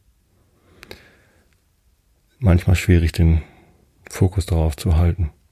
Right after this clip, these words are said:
Denn das, da werden ja durchaus noch Entscheidungen getroffen, die relevant sind für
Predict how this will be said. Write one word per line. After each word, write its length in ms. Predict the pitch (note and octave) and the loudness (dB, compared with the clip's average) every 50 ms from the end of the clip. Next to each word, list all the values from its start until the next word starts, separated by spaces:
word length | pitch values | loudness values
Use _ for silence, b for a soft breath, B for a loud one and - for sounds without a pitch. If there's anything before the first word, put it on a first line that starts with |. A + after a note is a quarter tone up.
| _ _ _ _ _ _ _ - | _ _ _ _ _ _ _ -6
Denn 100 | - F2 | -4 0
das, 260 | E2 E2+ D#2+ - - - | 0 0 -2 -2 -6 -4
da 180 | F#2+ F#2 E2+ | -2 0 2
werden 160 | E2+ E2+ E2+ | 2 2 2
ja 60 | E2+ D#2+ | 2 2
durchaus 420 | - F2+ F2+ - G2+ F#2+ E2+ - | 0 0 -2 0 -2 -2 -2 0
noch 240 | - F2 - - - | -2 -2 -2 -4 -4
Entscheidungen 480 | F#2+ F2+ - - F2+ F2 F2 F2 E2+ | -4 -4 -2 -2 0 2 2 2 2
getroffen, 560 | E2+ E2+ - - - F2 - - F2+ E2+ D#2+ - b b b b b b b b b b b b _ _ _ _ _ - - _ - - | 0 -2 -4 -2 -4 -4 -2 0 0 0 0 -2 b b b b b b b b b b b b _ _ _ _ _ -20 -20 _ -6 -2
die 200 | F2+ E2+ E2 E2+ | 0 2 2 2
relevant 520 | F2 F2 - F2+ F2 E2 F2 F2+ F2+ - | 0 -2 -2 -2 0 2 2 2 0 0
sind 160 | - F#2 E2 | 0 -2 -2
für 480 | - - - F#2 F2+ E2+ E2+ E2+ D#2 | -2 -2 -2 0 2 2 2 0 -2